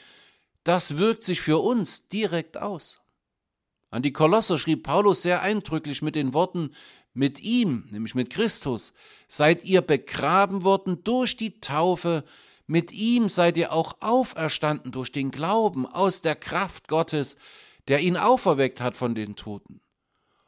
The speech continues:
Und er hat euch mit ihm lebendig gemacht, die ihr tot wart in den Sünden und in der Unbeschnittenheit eures Fleisches, und hat uns vergeben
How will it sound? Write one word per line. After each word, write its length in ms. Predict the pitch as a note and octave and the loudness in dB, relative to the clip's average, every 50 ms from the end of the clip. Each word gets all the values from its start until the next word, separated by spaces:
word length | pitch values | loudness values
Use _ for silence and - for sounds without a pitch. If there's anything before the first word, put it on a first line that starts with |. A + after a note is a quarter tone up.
| _ _ _ | _ _ _
Und 200 | - D3+ E3+ E3 | -2 -2 0 2
er 180 | D3+ D#3 D#3 D3 | 2 2 4 4
hat 280 | E3+ E3+ - - - | 4 2 0 -2 -2
euch 400 | D#3 E3+ G3 G3+ G3+ F#3+ - - | 0 2 2 2 2 0 -2 -2
mit 340 | D3 E3+ G#3+ A3 - - - | -2 -2 -2 -2 -4 -8 -10
ihm 300 | D#3+ F3+ F#3+ F#3+ F#3 E3 | -6 -4 -2 -2 0 0
lebendig 760 | D3 C#3+ C3+ - - _ - - F3 G3 G3+ F#3+ F#3 E3+ - | 0 0 0 -2 -6 _ 2 2 2 2 0 -2 -4 -6 -4
gemacht, 420 | - F3 D#3+ D#3 D#3 D3+ C#3+ - - - | -4 -4 -2 0 0 -2 -2 -4 -8 -10
die 160 | D#3+ C3 G#2+ | -10 -4 -2
ihr 320 | D3 C#3+ C3+ - _ _ | 0 -2 -2 -4 _ _
tot 420 | - - G#3 A#3+ B3 A#3+ A#3+ - C#3+ | -4 0 2 2 2 2 0 0 2
wart 280 | D#3+ E3+ F3+ F3+ - | 2 2 2 0 -2
in 160 | - E3 D#3 | -4 -4 -2
den 180 | C#3+ C#3+ C3 C3 | 0 0 -2 0
Sünden 500 | B2 D#3 F3 F#3 E3+ - E3 F3 D3+ - - - - - - - _ | 0 0 0 0 -2 -4 -4 -6 -6 -6 -10 -18 -20 -20 -20 -20 _
und 160 | - C3+ D3 | -8 -4 0
in 120 | E3 E3+ D#3 | 0 2 2
der 200 | D3+ D3+ - F#3 | 2 2 2 2
Unbeschnittenheit 840 | A3+ A#3 A3 F3 F3 - - - E3+ E3+ - D#3 D3 D3+ D3+ - | 2 2 4 4 2 0 0 0 -2 -4 -2 -2 -2 -2 -2 0
eures 320 | - C#3+ C3+ A#2+ A#2+ - - | 0 -2 -2 -2 -4 -8 -8
Fleisches, 640 | - C3 B2+ D3+ E3 D#3 - D#3+ D3 B2+ - - _ _ _ _ _ _ _ _ _ _ _ _ _ _ _ - | -6 -4 -2 -2 -2 -2 -4 -4 -6 -6 -8 -12 _ _ _ _ _ _ _ _ _ _ _ _ _ _ _ -8
und 180 | C#3 C#3 B2+ B2+ | -6 -6 -2 -2
hat 180 | D3 D#3+ - D#3+ | -2 -2 0 -2
uns 340 | D3+ C#3+ C#3 - - - | -4 -2 -2 -4 -6 -6
vergeben 1080 | - - - A#2+ A#2+ A2 A2 - - C3+ D#3 E3+ F3 F3 E3+ D#3 D3+ D3 C#3+ C#3 B2+ | -8 -8 -6 -4 -2 -2 -4 -4 -6 -4 -4 -2 -2 -2 -2 -4 -4 -4 -4 -6 -10